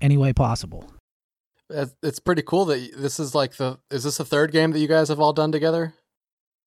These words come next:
Speaker 1: Yeah, this will be, uh, number three. So we're, we're really excited 'cause this is gonna be kind of a, a new thing for us. Obviously, like, uh, the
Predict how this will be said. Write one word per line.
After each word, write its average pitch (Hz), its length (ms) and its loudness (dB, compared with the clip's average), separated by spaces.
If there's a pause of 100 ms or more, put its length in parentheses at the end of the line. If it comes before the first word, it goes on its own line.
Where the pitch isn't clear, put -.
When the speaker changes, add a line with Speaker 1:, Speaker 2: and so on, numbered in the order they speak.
(200)
Speaker 1:
Yeah, 175 300 8
this 151 160 4
will 170 80 4
be, 160 340 6
uh, 151 240 6
number 165 260 8
three. 147 500 2
So 127 340 -2
we're, 147 460 2 (520)
we're 156 160 4
really 165 280 6
excited 156 540 4
'cause 135 160 2
this 151 160 2
is 156 60 2
gonna 151 160 4
be 143 120 4
kind 160 180 2
of 139 100 4
a, 123 180 4 (400)
a 147 80 4
new 165 200 8
thing 180 240 6
for 131 120 0
us. 123 140 0
Obviously, 143 560 2
like, 123 320 0 (580)
uh, 113 280 -2
the 101 160 -6